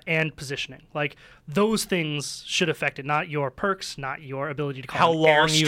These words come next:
Speaker 2: been
Speaker 1: airstrikes.
Speaker 2: playing the game, so you
Speaker 1: Yeah.
Speaker 2: have a gun that's better than mine.
Speaker 1: Exactly. Uh, that makes no sense to me. And so to see Doom kind of embrace that mentality, like, the roots of what they sort of, the foundation that they laid for modern shooters,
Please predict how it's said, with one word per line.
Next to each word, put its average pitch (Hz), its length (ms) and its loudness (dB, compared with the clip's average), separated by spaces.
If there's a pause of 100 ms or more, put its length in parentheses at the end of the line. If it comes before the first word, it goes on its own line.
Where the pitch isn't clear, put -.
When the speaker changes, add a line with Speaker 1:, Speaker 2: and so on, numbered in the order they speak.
Speaker 2:
been 160 120 6
Speaker 1:
airstrikes. 156 100 -2
Speaker 2:
playing 143 320 4
the 135 80 2
game, 135 500 4
so 185 60 2
you 185 80 4
Speaker 1:
Yeah. 151 100 4
Speaker 2:
have 143 140 6
a 143 40 0
gun 139 380 2
that's 135 160 -2
better 135 260 2
than 123 140 -2
mine. 120 400 4
Speaker 1:
Exactly. 143 680 0
Uh, 160 300 0 (240)
that 185 240 2 (120)
makes 170 260 -2
no 151 140 -2
sense 127 320 -8
to - 100 -12
me. 127 200 -10
And 156 120 -6
so 180 220 2
to 170 180 -8
see 202 440 -2
Doom 175 360 0
kind 143 280 -2
of 127 160 -6 (180)
embrace 143 520 -4
that 147 140 -2
mentality, 135 540 -6
like, 131 200 -8
the 139 100 -8
roots 151 340 -6
of 127 100 -6
what 135 200 -8
they 135 100 -6
sort 135 260 -8
of, 127 200 -12 (320)
the 165 180 -4
foundation 190 540 0
that 139 180 -6
they 165 220 2
laid 151 320 0
for 147 420 -4
modern 135 320 -4
shooters, 160 480 -4